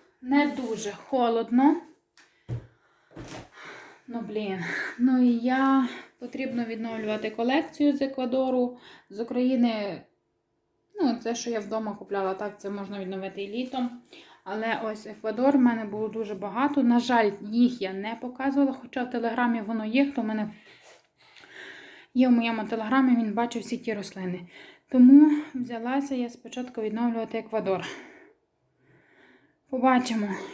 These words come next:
як вона доїхала. Я думаю, що все добре, тому що ось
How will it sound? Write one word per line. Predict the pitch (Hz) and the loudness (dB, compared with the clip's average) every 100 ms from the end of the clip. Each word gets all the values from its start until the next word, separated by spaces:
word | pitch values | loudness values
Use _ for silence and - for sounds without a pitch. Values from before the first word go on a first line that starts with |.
| - | -10
як | 240 233 | -8 -8
вона | 233 220 202 | -10 -12 -10
доїхала. | 220 240 311 311 302 285 277 - | -6 4 4 4 4 6 4 2
Я | 269 | 0
думаю, | 254 262 254 | 6 6 6
що | 247 240 | 2 -4
все | - 233 | -6 -4
добре, | 226 311 277 | 0 2 2
тому | 240 240 226 226 | 0 -2 -4 -6
що | - | -6
ось | 208 202 - | -8 -8 -16